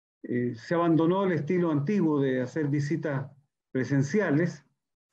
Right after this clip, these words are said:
Eh, tenemos mucha información que obtenemos directamente de los, de los sistemas y estamos conformes con lo que, con lo que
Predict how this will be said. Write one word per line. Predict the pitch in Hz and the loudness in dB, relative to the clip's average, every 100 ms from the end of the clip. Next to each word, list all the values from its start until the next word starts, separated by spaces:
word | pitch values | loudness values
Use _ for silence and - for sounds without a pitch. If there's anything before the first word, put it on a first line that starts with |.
| _ _ | _ _
Eh, | 110 | -12
tenemos | 104 143 151 139 | -2 0 2 4
mucha | 143 151 156 | 4 4 0
información | 139 147 139 143 165 156 | 0 0 0 0 -2 0
que | |
obtenemos | 143 147 147 151 139 | -2 -2 0 2 2
directamente | 147 147 147 147 147 143 143 | 0 0 0 0 0 -2 -2
de | 131 | -2
los, | 127 123 _ _ _ _ | -2 -4 _ _ _ _
de | 123 120 | -8 -2
los | 131 123 | -2 -2
sistemas | 139 143 226 156 175 175 _ _ _ _ _ _ _ _ | -4 2 4 4 2 -2 _ _ _ _ _ _ _ _
y | 311 160 151 147 143 139 131 123 117 113 - _ _ 302 - _ _ _ _ _ _ _ 185 - | -2 4 6 6 6 6 6 4 0 -8 -16 _ _ -18 -18 _ _ _ _ _ _ _ -20 -10
estamos | - 240 240 | 0 2 2
conformes | 220 202 269 220 175 | 2 2 2 2 2
con | 170 156 | 2 0
lo | 156 | 0
que, | 135 135 120 107 - _ _ _ _ _ _ _ | 0 0 0 -2 -8 _ _ _ _ _ _ _
con | 143 127 | -2 0
lo | 131 117 | 0 0
que | 131 120 113 110 104 98 101 | 2 4 2 2 0 -4 -8